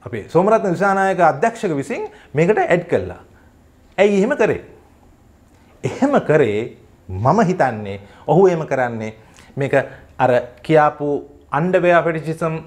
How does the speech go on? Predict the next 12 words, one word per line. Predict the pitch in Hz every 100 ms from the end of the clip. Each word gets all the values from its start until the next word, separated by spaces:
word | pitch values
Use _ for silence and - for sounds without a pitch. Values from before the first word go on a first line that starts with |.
| -
ගැන | 147 156 147
කතා | 156 156 151
කරනවට | 156 143 151 147 - -
එහායින් | 120 220 240 240
ගිහිල්ලා, | 156 131 95 85 - - - - - - - -
එහායින් | - - 220 226
ගිහිල්ලා | 131 98 87 - -
සමස්තයක් | - 180 202 269 - 202 - 131
විදිහට | 123 113 98 92 85 - -
අපේ | - - 269
වගේ | 262 214 196
සමාජයක | 175 160 143 123 120 107